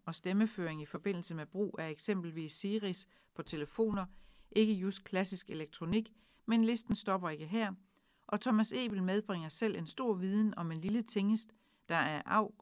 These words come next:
har altafgørende betydning for drift af en stort set alt elektronik,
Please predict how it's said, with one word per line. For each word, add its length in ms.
har 640
altafgørende 640
betydning 540
for 100
drift 460
af 140
en 80
stort 320
set 340
alt 280
elektronik, 800